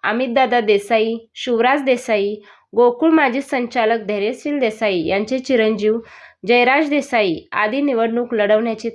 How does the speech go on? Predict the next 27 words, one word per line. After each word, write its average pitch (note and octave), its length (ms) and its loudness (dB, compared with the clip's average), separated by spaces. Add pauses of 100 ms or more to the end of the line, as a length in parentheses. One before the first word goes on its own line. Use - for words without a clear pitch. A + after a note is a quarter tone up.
तयारी A3 320 2
करताना G#3 480 -2
दिसत F#3+ 480 -6
आहेत. E3 280 0 (640)
महायुती D#4 500 2
एकत्र C#4 560 0
लढल्यास A#3+ 640 0
या A3+ 160 0
ठिकाणी B3 400 -2
पालकमंत्री B3+ 800 -2
प्रकाश B3 500 -2
आंबेडकर A3 480 -2 (460)
व A3 60 -2
माजी A#3 340 0
आमदार C4+ 300 2 (100)
के A3+ 80 2
पी C4 160 -4
पाटील A#3 440 -2 (120)
हे B3 220 -2
यावेळी B3 360 2
एकत्र B3 420 0
लढणार A#3 480 0 (240)
की B3 200 -4
आपापले C4+ 500 0
उमेदवार B3+ 580 0
उभे A3 260 0
करणार? F#3 520 -2